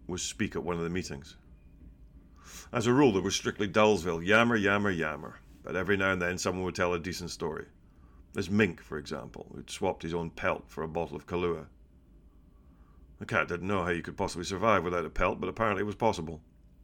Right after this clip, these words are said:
Not pretty, that was for damn sure, but it could be done, and this mink was living proof.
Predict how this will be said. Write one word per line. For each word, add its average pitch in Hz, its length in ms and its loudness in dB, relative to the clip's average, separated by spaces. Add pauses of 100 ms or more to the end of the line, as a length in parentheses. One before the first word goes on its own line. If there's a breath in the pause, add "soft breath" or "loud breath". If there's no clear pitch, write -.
(840 loud breath)
Not - 200 -6
pretty, 113 260 8
that 113 140 4
was 87 100 -4
for 85 80 -6
damn 82 260 -2
sure, 92 240 -2
but 101 140 0
it 104 80 -2
could 131 140 0
be 120 100 2
done, 87 240 0
and 95 140 -2
this 104 140 -2
mink 95 220 -2
was 95 100 -4
living 95 240 2
proof. 90 320 -2